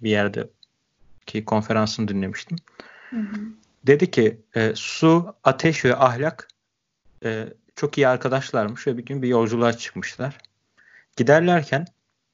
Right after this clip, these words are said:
Speaker 1: akıllarına şu soru gelmiş.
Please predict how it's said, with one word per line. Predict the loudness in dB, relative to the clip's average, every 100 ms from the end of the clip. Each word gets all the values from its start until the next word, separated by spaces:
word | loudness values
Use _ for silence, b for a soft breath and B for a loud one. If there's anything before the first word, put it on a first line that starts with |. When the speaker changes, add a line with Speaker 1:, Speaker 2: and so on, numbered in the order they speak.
| _ _ _ _ _ _ -10 -8 -2
Speaker 1:
akıllarına | 0 6 6 6 2
şu | -2
soru | 2 4
gelmiş. | 4 0 -2 -14